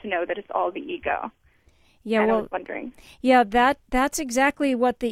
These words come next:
Speaker 2: ego does. The ego does not want to know. The ego doesn't want to wake up.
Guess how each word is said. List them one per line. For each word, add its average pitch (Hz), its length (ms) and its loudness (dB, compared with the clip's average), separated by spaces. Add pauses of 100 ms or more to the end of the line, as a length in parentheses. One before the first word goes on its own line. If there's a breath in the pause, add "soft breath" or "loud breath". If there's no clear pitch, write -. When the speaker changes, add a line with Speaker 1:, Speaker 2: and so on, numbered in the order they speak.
(120)
Speaker 2:
ego 208 520 -2 (220)
does. 202 420 2
The 214 100 -2
ego 262 340 2
does 226 260 -2
not 226 280 0 (120)
want 220 300 0
to 214 140 -2
know. 202 420 0 (220 soft breath)
The 226 80 0
ego 247 320 2
doesn't 220 340 2
want 208 180 0
to 202 60 -2
wake 190 320 -2
up. 214 280 2